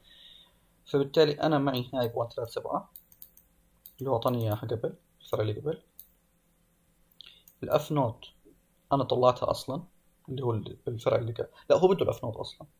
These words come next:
بده الأمبليتيود الإكسيتيشن، بده الأف نوت مجهول، والسي معي مية واثناش، والأوميجا بار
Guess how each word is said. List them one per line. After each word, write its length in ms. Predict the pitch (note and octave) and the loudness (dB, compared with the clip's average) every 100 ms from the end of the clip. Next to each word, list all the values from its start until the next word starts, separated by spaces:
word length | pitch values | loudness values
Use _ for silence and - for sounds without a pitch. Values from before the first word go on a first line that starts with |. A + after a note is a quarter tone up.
| _ | _
بده 120 | - | -2
الأمبليتيود 460 | A#2+ B2 A#2 D3+ D3 | 0 0 -2 -2 -2
الإكسيتيشن، 480 | B2 - A2+ A#2 A2 | -6 -4 -2 -2 -2
بده 160 | - | 0
الأف 240 | B2+ - A#2+ | 0 0 -4
نوت 200 | C3 C3 | -4 -4
مجهول، 420 | A#2 A#2+ D3+ A#3 - - _ - | -8 -2 0 -2 -4 -20 _ -8
والسي 340 | B2+ - D3+ | -6 -4 -2
معي 180 | B2+ A#2+ | 0 0
مية 200 | A#2+ A#2+ | -2 -2
واثناش، 640 | A2+ - C3 E3+ - - _ _ _ - - | -4 -4 -2 -2 -6 -14 _ _ _ -12 -6
والأوميجا 400 | B2+ E3 D#3 D3 | -2 0 2 6
بار 320 | D3 D3 | 6 6